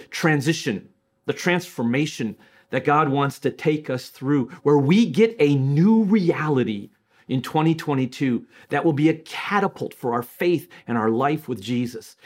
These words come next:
It's the difference between watching a T V set. When I was a little kid, the first T V set I watched, twenty-five inch, you know, the back of the T V set is, you know, a meter long and weighs a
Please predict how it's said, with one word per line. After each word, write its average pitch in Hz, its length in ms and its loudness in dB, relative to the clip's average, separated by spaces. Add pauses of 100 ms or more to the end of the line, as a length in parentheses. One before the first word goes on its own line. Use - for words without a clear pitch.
It's - 200 -2
the 170 80 2
difference 240 340 2
between 151 480 0
watching 175 580 0
a 143 80 0
T 170 260 -6
V 156 160 -2
set. 127 340 -2
When 127 100 -2
I 123 80 0
was 131 140 -4
a - 20 -6
little 135 180 -4
kid, 151 300 0
the 120 60 -10
first 135 260 -4
T 139 100 -4
V 123 120 -4
set 135 260 -4
I 135 120 -2
watched, 147 460 0 (260)
twenty-five 139 520 0
inch, 143 260 0
you 139 60 -2
know, 135 80 0
the 110 80 -6
back 127 240 -4
of 127 60 -10
the 135 60 -2
T 139 220 -8
V 143 120 -4
set 139 260 -4
is, 127 180 -2 (280)
you 127 100 0
know, 127 80 2
a 120 60 2
meter 135 480 2
long 131 480 0
and 110 120 -6
weighs 131 280 0
a 127 80 -12